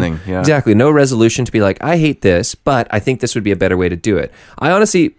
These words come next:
Speaker 2: anybody who can come with an argument with me to say that our podcast or the w-, jokes that we tell, Lucas, I don't appreciate that joke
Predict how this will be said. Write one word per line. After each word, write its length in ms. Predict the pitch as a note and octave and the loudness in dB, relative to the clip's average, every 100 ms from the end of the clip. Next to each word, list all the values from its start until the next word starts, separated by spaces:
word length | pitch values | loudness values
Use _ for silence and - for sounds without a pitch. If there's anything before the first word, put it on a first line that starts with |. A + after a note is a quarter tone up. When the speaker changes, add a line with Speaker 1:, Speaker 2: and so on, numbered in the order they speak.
| C#3+ | 0
Speaker 2:
anybody 260 | F#3+ F#3 | 4 6
who 60 | D#3+ | 4
can 100 | C3+ | 2
come 140 | D3+ | 0
with 100 | C#3+ | 2
an 60 | B2+ | 2
argument 320 | B2 A#2+ A#2 | 0 0 0
with 120 | G#2+ | 0
me 220 | A2+ A2+ | 0 0
to 160 | A2 G#2+ | -2 -4
say 180 | - G#2+ | 0 2
that 200 | G2 F2+ | 2 0
our 200 | G#2 A#2+ | 0 0
podcast 480 | - G#2 F#2+ G2 F#2+ | 0 0 0 -2 -2
or 120 | F#2 | -4
the 80 | F2+ | -4
w-, 160 | F#2 F#2+ | -4 -2
jokes 240 | C3 C3 | -2 -2
that 80 | G2+ | -4
we 120 | G#2+ | -4
tell, 340 | - F#2 F2+ - - - | -2 -2 -2 -6 -20 -4
Lucas, 280 | C#3 E3 D3+ | 0 2 2
I 100 | D3 | 0
don't 120 | F#3+ G3 | 2 2
appreciate 520 | D#3 D#3 - A#2+ A2+ | 0 -2 0 0 2
that 200 | G#2+ G2 | 0 2
joke 360 | G2+ F2+ A2 | 2 2 0